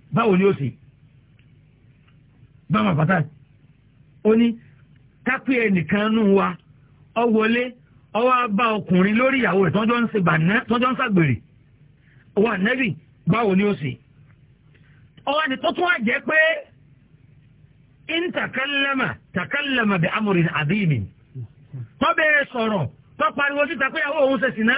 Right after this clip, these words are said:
yàtọ̀ tó bá ti pariwo àwọn, wọ́n túká. Wọ́n wá bi léèrè pé ẹlẹ́rìí rẹ̀ dà? Táwọn náà rí gègé, kálámù tàdá, kálámù kọ̀wé,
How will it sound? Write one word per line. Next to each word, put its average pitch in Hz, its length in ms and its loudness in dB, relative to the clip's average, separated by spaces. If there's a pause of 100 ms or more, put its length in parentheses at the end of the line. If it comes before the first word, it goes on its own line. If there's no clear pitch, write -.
(260)
yàtọ̀ 240 140 -2
tó 311 80 -2
bá 294 100 0
ti 262 80 -6
pariwo 269 260 0
àwọn, 247 220 0
wọ́n 320 220 0
túká. 262 240 0 (1200)
Wọ́n 311 160 2
wá 294 180 2
bi 285 120 -2
léèrè 285 200 0
pé 277 100 -4 (120)
ẹlẹ́rìí 302 280 0
rẹ̀ 254 140 -2
dà? 202 140 -4 (1040)
Táwọn 302 300 -2
náà 285 280 2
rí 302 400 -4 (1200)
gègé, 226 380 0 (960)
kálámù 311 520 0
tàdá, 233 380 0 (180)
kálámù 277 420 -2
kọ̀wé, 208 300 2